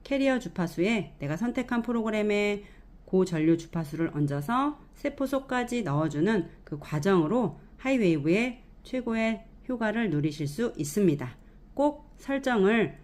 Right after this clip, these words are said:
고전류로 바꾸시는 거 잊지 마시고요. 내가 사용하고자 하는 힐리,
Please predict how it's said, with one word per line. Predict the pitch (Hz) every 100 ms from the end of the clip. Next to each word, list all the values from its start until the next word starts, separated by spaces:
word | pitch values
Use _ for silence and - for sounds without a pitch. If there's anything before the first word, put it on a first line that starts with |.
| - - - - - -
고전류로 | 185 185 156 151 156
바꾸시는 | 151 147 165 175 160
거 | 151
잊지 | 139 170
마시고요. | 131 127 165 147 220 226 - - -
내가 | 160 170
사용하고자 | 175 285 294 277 240 233 226
하는 | 220 214 214 214 -
힐리, | - 262 185 135